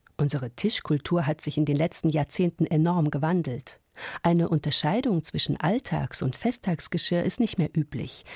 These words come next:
Wir benutzen einfach, was uns gefällt, würfeln die Dinge bunt durcheinander. Daran ist auch nichts auszusetzen.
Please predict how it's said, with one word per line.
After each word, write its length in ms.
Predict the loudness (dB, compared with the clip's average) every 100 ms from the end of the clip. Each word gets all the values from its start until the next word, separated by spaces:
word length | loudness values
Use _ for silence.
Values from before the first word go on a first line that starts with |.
| -16 -6
Wir 100 | 0
benutzen 380 | 2 2 0 0
einfach, 420 | 2 0 0 -2
was 160 | -2 -2
uns 160 | -2 -2
gefällt, 480 | -4 -2 -4 -4 -12 -20 _
würfeln 360 | 2 2 2 2
die 140 | 2
Dinge 240 | 2 2 2
bunt 320 | 2 0 0
durcheinander. 600 | -4 0 0 2 0 -4 -10 _ _ -18 0
Daran 260 | 2 4 2
ist 160 | 0
auch 140 | -4 -4
nichts 180 | -4 0
auszusetzen. 800 | 0 0 -6 -4 -6 -6 -8